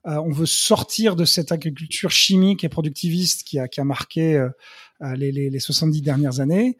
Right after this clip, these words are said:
Et en même temps, euh, on a un changement climatique qui, sur le coup, euh, rend, euh, bah, fait des tensions, euh, assez très, très fortes sur le vivant, sur, euh, sur ce qui nous nourrit.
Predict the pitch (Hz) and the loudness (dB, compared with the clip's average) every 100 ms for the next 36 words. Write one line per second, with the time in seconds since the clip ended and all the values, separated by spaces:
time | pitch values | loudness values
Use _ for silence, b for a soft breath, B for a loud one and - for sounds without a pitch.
0 | b b - 170 165 165 160 220 262 262 | b b 0 2 4 4 6 6 6 4
1 | 170 165 170 175 185 160 170 - 160 143 | 2 4 4 4 2 2 2 2 0 0
2 | 220 240 - - 175 - 160 160 - 233 | 0 0 -4 -8 -4 -2 0 -2 2 4
3 | 254 180 151 151 160 156 143 147 180 175 | 6 4 2 0 -4 -10 -2 4 6 8
4 | 151 143 139 120 131 147 - - 147 139 | 6 4 0 -4 -10 -14 -18 -8 -6 -4
5 | 160 143 - 165 156 139 127 113 127 - | -2 0 0 2 2 0 -2 -4 -6 -6
6 | - 151 151 - 143 190 - - 160 143 | -6 -6 -6 -6 -2 -2 -2 -4 0 0
7 | 143 151 196 254 - B B B B - | 0 2 2 0 -4 B B B B -6
8 | - 170 151 147 143 143 - 156 - - | 0 0 2 0 -2 -2 -4 -4 -4 2
9 | 170 196 208 165 | 6 6 6 4